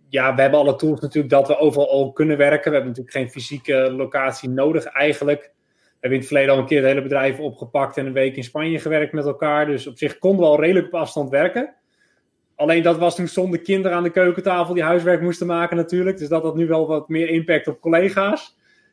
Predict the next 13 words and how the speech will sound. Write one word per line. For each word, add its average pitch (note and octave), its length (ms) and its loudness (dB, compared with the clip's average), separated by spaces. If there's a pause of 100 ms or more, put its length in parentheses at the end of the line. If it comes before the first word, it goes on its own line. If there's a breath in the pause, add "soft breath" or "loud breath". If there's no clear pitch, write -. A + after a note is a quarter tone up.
(120)
Ehm, D#3 680 2 (320)
maar C#3 120 -4
als D3 120 -2
je E3 60 -10
ziet F3+ 280 -6
dat E3 360 2 (220)
het C#3+ 200 -20
heeft D3+ 280 -4
een C#3+ 60 -16
ontzettende D#3+ 640 -4 (140)
extra D3 400 -2
workload D3+ 540 2
gebracht. C3+ 540 -2